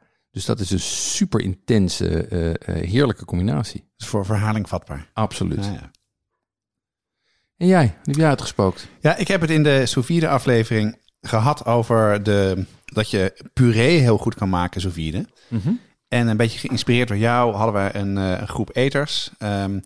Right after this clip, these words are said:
Speaker 2: en ik had geen zin om, eh, op alles last minute te doen. Dus ik heb wat groente inderdaad in de sous vide gemaakt. Waaronder dus deze aardappelpuree. <coughs> En dat was echt briljant.
Speaker 1: Oh ja?
Speaker 2: Ja.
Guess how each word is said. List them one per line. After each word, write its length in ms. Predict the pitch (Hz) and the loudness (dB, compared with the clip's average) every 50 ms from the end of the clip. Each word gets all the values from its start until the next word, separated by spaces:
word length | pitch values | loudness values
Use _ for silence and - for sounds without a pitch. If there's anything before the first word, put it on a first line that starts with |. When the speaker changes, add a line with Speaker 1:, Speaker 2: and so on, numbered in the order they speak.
| - - _ _ _ _ _ _ _ - _ _ | -12 -20 _ _ _ _ _ _ _ -20 _ _
Speaker 2:
en 100 | - 120 | -6 -4
ik 60 | 120 | -2
had 120 | 123 120 | -2 -2
geen 260 | - - 156 147 143 131 | 0 0 2 2 4 4
zin 340 | 123 127 131 127 127 120 | 4 4 4 2 2 0
om, 480 | - 131 120 110 110 107 107 104 101 101 104 | 0 0 0 0 2 2 0 0 0 0 0
eh, 300 | 101 98 98 101 - - | 0 0 -2 -4 -4 -6
op 100 | - 101 - | -8 -8 -4
alles 260 | - 131 127 123 110 | -2 0 0 0 0
last 280 | 120 113 107 101 95 - | 0 2 2 2 0 0
minute 180 | 110 107 104 | -2 -2 -2
te 80 | 87 - | -4 -6
doen. 120 | 85 85 | -6 -6
Dus 120 | 98 107 113 | -4 -4 -6
ik 100 | 110 - | -4 -4
heb 160 | 113 104 - | -4 -4 -4
wat 120 | - 98 - | -4 -6 -6
groente 300 | - - 147 156 139 131 | -2 0 2 2 2 2
inderdaad 420 | 113 107 101 104 101 104 98 - - | 0 0 0 0 0 -2 -4 -4 -4
in 240 | 139 131 123 117 | -2 -2 0 0
de 140 | 104 98 95 | 0 0 -2
sous 180 | 92 - 110 - | -2 -4 -4 -2
vide 220 | - 135 139 123 | -2 -2 -2 -4
gemaakt. 320 | 101 - 90 85 90 107 - | -4 -6 -6 -6 -6 -6 -4
Waaronder 400 | 107 101 - 151 147 147 139 110 | -4 -2 -2 -2 -2 -2 -2 -4
dus 140 | 107 98 - | -6 -8 -6
deze 480 | - 101 95 98 95 - 95 87 87 - _ _ _ - _ _ _ _ _ | -4 -4 -4 -4 -6 -6 -8 -8 -10 -12 _ _ _ -20 _ _ _ _ _
aardappelpuree. 880 | _ - 139 147 131 120 - 95 - - 98 87 82 78 82 104 139 - | _ -4 -2 -2 -2 -2 -4 -6 -6 -6 -6 -6 -6 -6 -6 -6 -8 -6
<coughs> 500 | - - - 880 - 587 190 160 139 - | -4 -2 0 0 2 2 2 0 -2 -2
En 100 | - 123 | -2 0
dat 120 | 131 123 107 | 0 0 2
was 220 | 123 117 110 - | 0 -2 -2 -2
echt 440 | - 139 147 160 - - - - - _ _ _ _ _ | 0 0 0 0 0 -4 -10 -16 -18 _ _ _ _ _
briljant. 880 | _ 123 120 135 147 156 156 165 127 110 - 85 73 69 71 - - - _ _ | _ 2 4 4 4 2 0 -2 -6 -6 -6 -6 -8 -8 -10 -14 -18 -20 _ _
Speaker 1:
Oh 120 | - 127 143 | 0 2 2
ja? 240 | 156 175 233 254 - | 2 2 0 -2 -2
Speaker 2:
Ja. 260 | - - - - - | -4 -4 -4 -4 -6